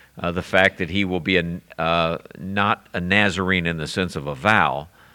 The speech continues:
but from Nazareth. But whether that's what the Isaiah uses, he would have to have that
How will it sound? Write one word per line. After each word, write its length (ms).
but 260
from 380
Nazareth. 760
But 340
whether 300
that's 420
what 240
the 260
Isaiah 640
uses, 960
he 240
would 180
have 300
to 260
have 320
that 320